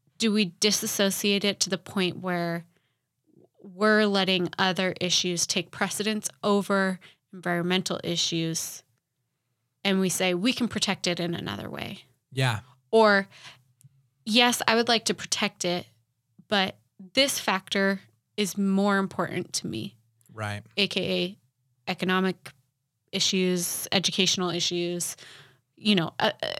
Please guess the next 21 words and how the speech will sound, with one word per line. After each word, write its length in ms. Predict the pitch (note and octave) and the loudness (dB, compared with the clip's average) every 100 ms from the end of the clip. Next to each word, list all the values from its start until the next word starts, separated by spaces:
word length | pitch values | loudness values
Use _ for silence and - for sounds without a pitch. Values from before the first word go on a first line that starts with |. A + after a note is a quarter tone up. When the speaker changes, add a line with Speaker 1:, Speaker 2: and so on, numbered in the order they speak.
| G1+ _ _ - - | -12 _ _ -20 -14
Speaker 1:
financial 680 | - - G3 F3+ E3+ - F#3 | -4 2 4 4 2 2 0
issue, 320 | F3 F3 F#3 F3+ | 2 2 4 4
you 160 | - C#3+ | 6 6
know, 120 | G3 | 8
Speaker 2:
Abortion 80 | C#3+ | 6
Speaker 1:
like, 60 | B2+ | 6
Speaker 2:
issues. 500 | C3 C3 B2+ B2 - | 6 4 4 4 4
Speaker 1:
like 200 | A3+ G3+ | 2 4
all 220 | - G#3 | 6 6
of 100 | A3+ | 6
these 200 | G3+ G#3 | 4 0
different 320 | - G3+ F#3 - | 2 0 -2 0
Speaker 2:
Yeah. 60 | G3+ | 2
Speaker 1:
issues 600 | G#3 G3 F#3 F3+ E3+ - - | 4 4 2 0 -4 -8 -12
that 280 | F3+ F3+ F3+ | -4 -4 0
then 200 | F3+ F3 | 0 0
take 280 | - E3+ | -2 -4
precedence 540 | - G3 E3 - F3 - - | -2 -2 -2 -2 -4 -6 -2
over 640 | G3+ G3 F#3+ F#3 F3+ F#3 F3 _ _ _ _ - | 2 2 2 0 -2 -4 -8 _ _ _ _ -4
environmental 640 | G3 F3+ F3 F3+ - - | 0 2 2 2 2 0
issues. 600 | - - - G1+ - - | -2 0 0 -2 -6 -6